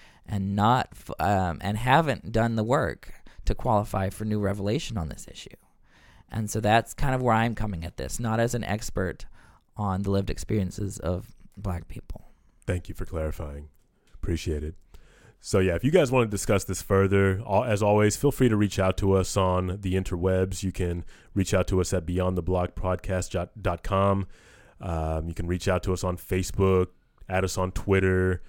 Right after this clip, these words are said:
Speaker 2: uh, find us on Instagram as well. You can D M us there.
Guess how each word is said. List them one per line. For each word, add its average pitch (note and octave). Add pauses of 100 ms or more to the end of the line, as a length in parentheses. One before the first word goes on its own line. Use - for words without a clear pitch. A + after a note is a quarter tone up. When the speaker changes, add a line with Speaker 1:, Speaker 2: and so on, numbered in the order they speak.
(500)
Speaker 2:
uh, F2
find F#2+
us F2+
on F#2
Instagram F#2
as E2+
well. F#2
You F#2
can F2+
D F#2
M F#2
us F2+
there. F#2+